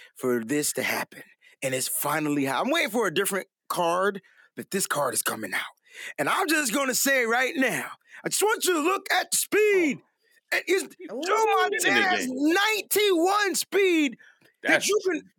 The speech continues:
Speaker 2: wow.
Speaker 1: Wow.
Speaker 3: Dang.
Speaker 1: Ninety-one? I don't
Speaker 2: That's
Speaker 1: even know.
Speaker 2: crazy.
Speaker 1: That means he must have
Speaker 2: Are
Speaker 1: ran
Speaker 2: you
Speaker 1: a
Speaker 2: sure that's
Speaker 1: four four.
Speaker 2: right?
Speaker 1: Th-, this is, this is new. It's coming out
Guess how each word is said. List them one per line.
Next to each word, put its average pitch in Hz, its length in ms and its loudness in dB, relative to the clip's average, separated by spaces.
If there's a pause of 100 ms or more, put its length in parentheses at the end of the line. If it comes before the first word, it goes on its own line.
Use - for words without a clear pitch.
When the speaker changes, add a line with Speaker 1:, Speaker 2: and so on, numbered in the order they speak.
(200)
Speaker 2:
wow. 110 640 4
Speaker 1:
Wow. 392 960 2
Speaker 3:
Dang. 160 640 0
Speaker 1:
Ninety-one? 392 580 2
I 466 400 0 (340)
don't 466 300 0
Speaker 2:
That's 403 120 2
Speaker 1:
even 359 60 0 (140)
know. - 60 2
Speaker 2:
crazy. - 420 -10 (140)
Speaker 1:
That 370 160 0
means 359 180 0
he 330 120 2
must 330 200 -2
have 247 120 -2
Speaker 2:
Are 233 40 0
Speaker 1:
ran 240 140 2
Speaker 2:
you 202 60 0
Speaker 1:
a - 20 -2
Speaker 2:
sure 220 260 2
that's - 140 0
Speaker 1:
four 240 240 0
four. 156 60 2
Speaker 2:
right? - 60 -4 (640)
Speaker 1:
Th-, 226 140 -4
this 247 160 0
is, 302 120 -2
this 196 200 -2
is 247 140 -2
new. 302 180 0
It's 170 140 0
coming 226 280 -2
out 220 220 0